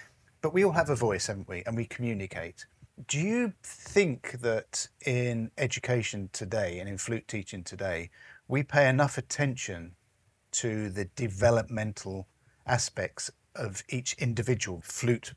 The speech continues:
voice? Or are we concentrating on interpretation and the construction of music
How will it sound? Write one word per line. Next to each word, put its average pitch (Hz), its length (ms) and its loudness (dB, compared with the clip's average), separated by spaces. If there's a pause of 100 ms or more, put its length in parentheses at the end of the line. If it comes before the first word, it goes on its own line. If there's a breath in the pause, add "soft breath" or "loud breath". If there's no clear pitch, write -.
voice? 87 440 -4 (380 loud breath)
Or 131 280 2
are 127 40 -2
we 120 140 2
concentrating 104 1040 -2
on 104 120 -4
interpretation 98 1120 -4 (380 loud breath)
and 98 420 0 (260)
the 143 80 2
construction - 1040 -2 (120)
of 104 160 -10
music 85 540 -12